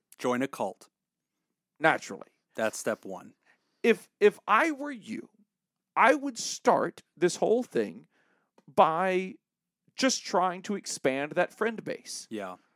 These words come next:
Speaker 2: I wouldn't put pressure on the romantic side of
Speaker 1: No.
Speaker 2: it.
Speaker 1: Yeah, start with friends.
Speaker 2: I would say, like, let me go out and let me start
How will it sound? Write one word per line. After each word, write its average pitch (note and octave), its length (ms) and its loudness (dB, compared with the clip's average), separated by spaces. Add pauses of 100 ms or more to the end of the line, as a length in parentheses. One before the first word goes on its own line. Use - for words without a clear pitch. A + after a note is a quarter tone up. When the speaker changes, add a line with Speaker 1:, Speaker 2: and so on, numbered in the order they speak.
(200)
Speaker 2:
I G3 80 8
wouldn't A3+ 340 0
put - 240 -6
pressure A3 480 -2
on F3+ 160 0
the F3+ 80 -2
romantic E3 560 -2
side - 260 -2
of F#2+ 240 -2
Speaker 1:
No. - 60 -8
Speaker 2:
it. - 100 -14 (100)
Speaker 1:
Yeah, F#2+ 160 -8
start A#2+ 300 -6
with G#2+ 100 -12
friends. F#2+ 360 -16
Speaker 2:
I G#3+ 40 -2
would A#3+ 100 -2
say, C4+ 120 4
like, B3 160 0 (120)
let A3 240 6
me D#4 120 -2
go A#3+ 300 4
out D3+ 320 2 (360)
and A3+ 140 2
let A3 220 0
me B3+ 160 -4
start G#3+ 520 0